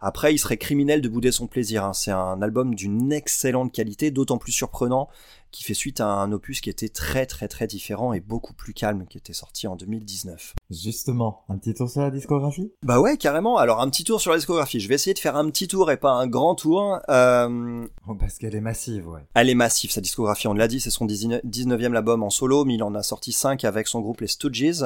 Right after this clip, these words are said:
Speaker 1: Je vais commencer par parler des Stooges. Les Stooges, c'est trois albums classiques, euh, fondateurs du mouvement punk rock à la fin des années soixante. On a l'album, euh, The Stooges en mille neuf cent soixante-neuf, suivi de Funhouse en mille neuf cent soixante-dix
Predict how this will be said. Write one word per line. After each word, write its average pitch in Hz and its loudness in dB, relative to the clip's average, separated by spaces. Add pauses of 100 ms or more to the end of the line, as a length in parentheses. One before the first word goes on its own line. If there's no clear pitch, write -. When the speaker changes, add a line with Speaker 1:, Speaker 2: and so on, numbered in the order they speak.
Speaker 1:
Je 92 -6
vais 101 -6
commencer 104 -4
par 95 -6
parler 113 0
des 113 -4
Stooges. 131 0 (720)
Les 127 2
Stooges, 165 0
c'est 135 4
trois 147 2
albums 143 4
classiques, - -2
euh, 104 0
fondateurs 143 2
du 120 -8
mouvement 123 -2
punk 131 -2
rock 131 0
à 110 -2
la 92 -2
fin 110 -6
des 101 -4
années 107 -2
soixante. 123 0
On 110 -2
a 107 0
l'album, 113 0
euh, 101 -6
The 104 -6
Stooges 117 -4
en 104 -2
mille 101 -8
neuf 101 -8
cent 113 -6
soixante-neuf, 123 0
suivi 120 -6
de 113 -2
Funhouse 131 2
en 117 -2
mille 113 -2
neuf 110 -4
cent 113 -8
soixante-dix 123 -2